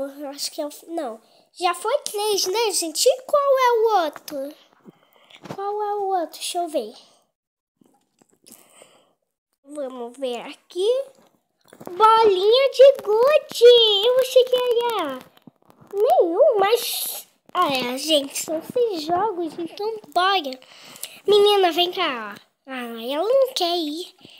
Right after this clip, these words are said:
Ah, mas assim deve ser um meio, meio lindo, assim, ó. <laughs> Ah, bora lá. A gente tem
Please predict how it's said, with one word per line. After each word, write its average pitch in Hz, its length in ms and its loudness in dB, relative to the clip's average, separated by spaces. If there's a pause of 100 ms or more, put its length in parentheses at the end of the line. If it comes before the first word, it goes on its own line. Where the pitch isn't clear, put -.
(340)
Ah, 415 120 6
mas 359 340 4
assim 440 460 2
deve 494 300 0
ser 494 200 0
um 480 140 0
meio, 480 640 0
meio 381 480 0
lindo, 311 500 -4
assim, 277 560 -6
ó. - 80 -14 (2000)
<laughs> 381 1300 4 (720)
Ah, 233 440 -4 (140)
bora 277 480 -4
lá. 240 400 -6 (1800)
A 359 180 2
gente 370 720 0 (120)
tem 359 220 6